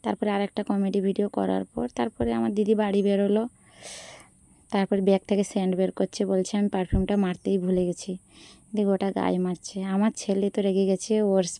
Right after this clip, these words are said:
মানে আমারটা ছিল, আমি বলছি, "দিদি নিয়ে চলে যা, আমি মারি না, এর গন্ধটা আমার সহ্য হয় না।" তো ওই জন্য দিদি নিয়ে চলে গেল। এই যে দিদি বাড়ি ছেড়ে দিয়ে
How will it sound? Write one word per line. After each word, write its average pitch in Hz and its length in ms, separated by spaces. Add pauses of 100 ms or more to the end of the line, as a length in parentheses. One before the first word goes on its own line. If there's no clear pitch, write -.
মানে 190 420 (480)
আমারটা 226 340
ছিল, 247 300
আমি 202 240
বলছি, 202 200
"দিদি 220 200
নিয়ে 208 200
চলে 208 200
যা, 226 120
আমি 214 100
মারি 196 240
না, 214 100
এর 202 100
গন্ধটা 190 340
আমার 196 160
সহ্য 185 300
হয় 208 140
না।" 220 220 (680)
তো 190 80
ওই 185 40
জন্য 190 180
দিদি 185 180
নিয়ে 190 200
চলে 196 280
গেল। 214 160
এই 226 140
যে 196 100
দিদি 185 200
বাড়ি 185 240
ছেড়ে 190 300
দিয়ে 226 240